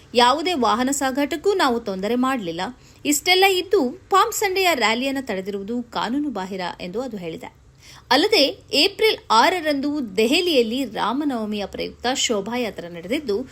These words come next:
ಇದರಲ್ಲಿ ದೆಹಲಿ ಮುಖ್ಯಮಂತ್ರಿ ರೇಖಾ ಗುಪ್ತಾ ಭಾಗವಹಿಸಿದ್ದರು ಎಂದು ಕೂಡ ಅಸೋಸಿಯೇಷನ್ ಹೇಳಿದೆ. ಈ ದೇಶದ ಮುಸ್ಲಿಮರು ಇಂತಹ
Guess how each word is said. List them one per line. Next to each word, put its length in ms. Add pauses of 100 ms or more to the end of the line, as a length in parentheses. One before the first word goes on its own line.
(160)
ಇದರಲ್ಲಿ 560
ದೆಹಲಿ 280
ಮುಖ್ಯಮಂತ್ರಿ 640
ರೇಖಾ 380
ಗುಪ್ತಾ 280
ಭಾಗವಹಿಸಿದ್ದರು 840
ಎಂದು 240
ಕೂಡ 180 (240)
ಅಸೋಸಿಯೇಷನ್ 560
ಹೇಳಿದೆ. 380 (960)
ಈ 180
ದೇಶದ 300 (140)
ಮುಸ್ಲಿಮರು 500
ಇಂತಹ 340